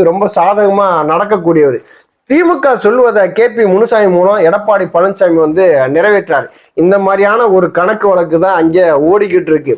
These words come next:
தங்கமணி, வேலுமணி போன்ற கொங்கு மண்டலத்தில் இருக்கக்கூடிய மிக ஆளுமை மிக்க ஒரு தலைமையை வந்து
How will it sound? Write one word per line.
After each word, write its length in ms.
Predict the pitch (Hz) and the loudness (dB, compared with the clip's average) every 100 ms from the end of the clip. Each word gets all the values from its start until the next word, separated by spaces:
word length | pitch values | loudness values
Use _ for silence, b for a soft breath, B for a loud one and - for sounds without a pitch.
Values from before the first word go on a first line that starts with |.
| - | -4
தங்கமணி, 540 | 185 208 233 220 214 214 | -4 0 0 0 0 2
வேலுமணி 480 | 202 220 214 208 208 175 | 2 0 0 0 0 0
போன்ற 320 | 196 190 226 226 | 0 0 -2 0
கொங்கு 220 | 190 208 226 | -4 -2 -2
மண்டலத்தில் 420 | 208 202 175 185 | 0 0 0 -2
இருக்கக்கூடிய 500 | 185 196 185 180 185 220 175 | 0 -4 -2 -2 2 2 2
மிக 120 | 180 175 170 | 2 2 0
ஆளுமை 280 | 214 214 208 | 0 0 0
மிக்க 280 | 196 185 214 | 0 0 0
ஒரு 160 | 190 175 | 0 0
தலைமையை 400 | 175 185 208 196 | -2 -2 0 0
வந்து 280 | 170 175 | 2 0